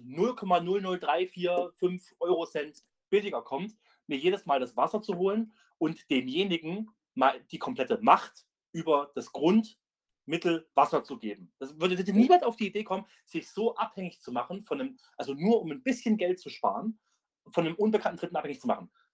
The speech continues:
Speaker 1: Warum machen
Speaker 2: Wobei,
Speaker 1: wir
Speaker 2: es
Speaker 1: das
Speaker 2: geht ja
Speaker 1: dann?
Speaker 2: da jetzt nicht einmal noch um Geld sparen, das könnte ja vielleicht
Speaker 1: Hm.
Speaker 2: irgendwer, der marktgläubig ist, ja noch irgendwie
Speaker 1: Ja.
Speaker 2: nachvollziehen, dass sich halt da, äh, der
Speaker 1: Und wer halt
Speaker 2: günstigste oder
Speaker 1: marktgläubig ist,
Speaker 2: beste
Speaker 1: ja.
Speaker 2: Anbieter,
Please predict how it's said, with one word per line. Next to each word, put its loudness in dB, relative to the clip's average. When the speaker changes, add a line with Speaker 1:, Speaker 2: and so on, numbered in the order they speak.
Speaker 1:
Warum 6
machen 2
Speaker 2:
Wobei, 6
Speaker 1:
wir 8
Speaker 2:
es 2
Speaker 1:
das -10
Speaker 2:
geht 8
ja 8
Speaker 1:
dann? 4
Speaker 2:
da 8
jetzt 2
nicht 0
einmal 6
noch 2
um 0
Geld 4
sparen, 6
das -4
könnte -2
ja 4
vielleicht 0
Speaker 1:
Hm. -8
Speaker 2:
irgendwer, 4
der 4
marktgläubig 2
ist, 0
ja 4
noch 0
irgendwie 4
Speaker 1:
Ja. 4
Speaker 2:
nachvollziehen, 0
dass 0
sich -10
halt -2
da, 6
äh, 2
der 0
Speaker 1:
Und 2
wer 4
halt -2
Speaker 2:
günstigste 2
oder 4
Speaker 1:
marktgläubig -8
ist, 2
Speaker 2:
beste 0
Speaker 1:
ja. -2
Speaker 2:
Anbieter, 2